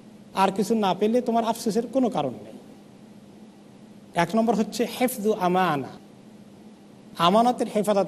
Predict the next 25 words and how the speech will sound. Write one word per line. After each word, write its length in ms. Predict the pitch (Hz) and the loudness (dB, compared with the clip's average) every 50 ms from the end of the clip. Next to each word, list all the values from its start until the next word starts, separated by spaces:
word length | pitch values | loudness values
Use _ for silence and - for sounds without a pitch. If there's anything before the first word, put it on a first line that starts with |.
| - | 0
করার 260 | - 180 170 180 175 | 0 2 2 2 2
মতো 220 | 175 170 160 185 170 | 2 0 -2 0 0
যদি 200 | 165 160 165 170 | 0 0 0 0
আল্লাহ 240 | 151 156 156 151 151 | 0 0 -2 -2 -2
তাআলা 200 | - 156 147 139 | -2 -4 -4 -4
তোমাকে 320 | - 143 139 135 - 139 | -4 -6 -8 -6 -8 -8
তৌফিক 360 | - 147 151 151 - 190 147 | -6 -4 -4 -2 -2 -4 -4
দান 160 | 135 139 127 120 - | -4 -6 -8 -8 -8
করেন। 280 | 143 151 185 247 294 277 - - - - - - - - - - - - - - - - - - - - - - - - - | -4 -2 -2 -2 -2 -2 -6 -14 -20 -20 -20 -20 -20 -20 -20 -20 -20 -20 -20 -20 -20 -20 -20 -20 -20 -20 -20 -20 -20 -14 -2
দুই 140 | 147 185 214 | 2 4 4
নম্বরে 380 | 233 240 240 240 233 233 226 214 | 6 6 4 4 4 4 2 2
সিদকু 440 | - - 269 254 220 - - 247 214 - | 0 0 0 -2 -2 -4 -2 -2 -2 0
হাদিস, 560 | - 214 202 240 240 202 147 123 - - - - - - - - - - - - | 0 0 0 0 0 0 -2 -4 -8 -12 -14 -16 -20 -20 -20 -20 -20 -20 -20 -16
সত্যবাদিতা 920 | - - - - 233 233 233 - - 185 160 170 180 190 214 202 - 151 123 113 107 - - - - - - - - - - - - - | -10 -6 0 0 0 0 0 -2 -2 0 4 4 4 4 4 2 0 -2 -6 -8 -10 -16 -18 -20 -20 -20 -20 -20 -20 -20 -20 -20 -6 -4
যদি 180 | 170 170 180 170 | -2 -2 0 0
তোমার 260 | 185 175 175 160 156 | 0 0 0 0 2
জীবনে 280 | 180 190 202 208 214 | 2 2 2 2 0
থাকে 360 | 196 196 220 220 220 277 269 262 - - - - - - - - - - | 0 0 -2 0 0 -2 -4 -4 -8 -14 -20 -20 -20 -20 -20 -20 -14 -12
আলহামদুলিল্লাহ 680 | 143 - - 185 175 151 147 131 127 120 117 117 117 - - - - - - - - - - - - - - - - - - - - - - - - | -12 -8 -6 -4 -4 -4 -4 -4 -6 -8 -12 -14 -16 -18 -20 -20 -20 -20 -20 -20 -20 -20 -20 -20 -20 -20 -20 -20 -20 -20 -20 -20 -20 -20 -20 -20 -6
তোমার 260 | - 170 175 160 151 | -4 0 0 0 0
জীবন 240 | 147 160 156 170 165 | 0 0 0 0 -2
কামিয়াব। 420 | 160 - 208 214 214 175 139 - - - - - - - - - - - - - - - - - - - - - - - - - - - | 0 0 0 2 2 0 0 -4 -8 -16 -18 -20 -20 -20 -20 -20 -20 -20 -20 -20 -20 -20 -20 -20 -20 -20 -20 -20 -20 -20 -20 -20 -16 0
তিন 200 | - 214 233 247 | 2 4 4 4
নম্বর 200 | 254 247 247 240 | 4 2 2 2
হচ্ছে 420 | 202 226 226 - - 254 254 247 | 2 0 -2 -2 -2 -4 -4 -4